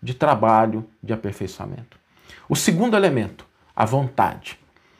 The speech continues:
A gente entender que tudo na vida começa com o que nós queremos, com o que nós desejamos, porque a vontade é o que estabelece a conexão entre as muitas coisas da realidade e aquelas que se afinizam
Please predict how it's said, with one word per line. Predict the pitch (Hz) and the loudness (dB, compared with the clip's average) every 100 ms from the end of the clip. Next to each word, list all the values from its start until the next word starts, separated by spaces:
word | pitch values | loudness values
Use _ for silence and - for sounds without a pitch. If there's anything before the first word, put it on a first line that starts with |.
| - | -6
A | 107 | -2
gente | 135 139 139 | -2 -2 -2
entender | 139 135 147 | -2 0 -2
que | 151 | -4
tudo | 127 - 277 302 | -10 0 2 2
na | 202 185 | 0 0
vida | 117 135 139 | 0 -2 -2
começa | - 214 156 131 127 - 131 | -2 0 2 0 -2 -8 -14
com | - 135 | -6 -6
o | |
que | 127 143 | -2 -2
nós | 113 117 - | 0 -2 -4
queremos, | - 127 113 90 85 - - _ _ | -2 0 2 0 -4 -10 -20 _ _
com | - | -4
o | 123 | -2
que | 127 | 2
nós | 123 123 | 2 2
desejamos, | 117 113 113 95 107 90 - - _ _ _ - | 0 -2 -4 -2 -2 -2 -8 -18 _ _ _ -6
porque | 123 139 | 2 2
a | |
vontade | 131 127 139 151 | 2 0 2 2
é | 151 | 0
o | |
que | 151 | -4
estabelece | - 147 143 147 120 120 123 - | -4 -2 2 2 4 2 0 -6
a | 123 | -8
conexão | - 208 196 185 180 - 156 131 120 _ _ - - | -2 0 4 2 0 -2 0 0 -4 _ _ -18 -6
entre | 131 147 | -2 4
as | 139 135 | 4 4
muitas | 170 277 359 339 175 175 | 4 6 6 4 0 -2
coisas | - 151 131 123 | 0 0 2 2
da | 120 | 2
realidade | 127 113 107 110 143 180 185 - _ | 2 2 2 4 4 2 -4 -12 _
e | 175 | 2
aquelas | 180 180 160 156 160 | 2 4 2 2 0
que | 180 | -8
se | - 190 | -4 -6
afinizam | 180 - 185 220 247 127 104 | -6 -4 -2 -2 -4 -4 -6